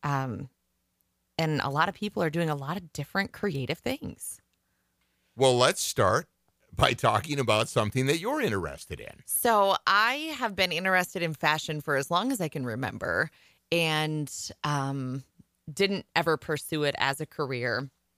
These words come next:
Speaker 1: But recently I've had several people, um, kind of nudging me in the direction of doing personal styling. And why wouldn't I have pursued this during the pandemic instead of when I'm at the most busy that I've ever been?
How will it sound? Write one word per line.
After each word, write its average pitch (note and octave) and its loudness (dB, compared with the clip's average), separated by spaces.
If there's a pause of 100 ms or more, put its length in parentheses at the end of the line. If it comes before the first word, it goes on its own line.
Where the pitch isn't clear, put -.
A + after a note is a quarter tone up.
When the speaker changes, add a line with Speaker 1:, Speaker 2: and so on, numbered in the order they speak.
(320)
Speaker 1:
But F3+ 0
recently F3+ -2
I've D3+ 2
had D3 0
several E3+ 0
people, C#3 -2 (640)
um, C3+ 2
kind D#3+ 0
of C#3+ 0
nudging D#3 2
me D3 0
in D#3 -2
the D3 2
direction D3 0 (100)
of C3+ -2
doing C#3 -2
personal D3 -4
styling. D#4+ 0 (920)
And D3+ 0 (960)
why D#3+ 4
wouldn't D#3 2
I D3 4
have D3 -2 (120)
pursued D#3 -4
this C#3+ -2
during C#3+ -2
the C3 -4
pandemic E3+ 0
instead D#3 -2
of D3 -4
when C#3+ 0
I'm C3+ 2 (100)
at C3+ 0
the F3 2
most C#3+ -2
busy C#3 -4
that C3+ -2
I've C3+ -2
ever C3 0
been? B3+ 2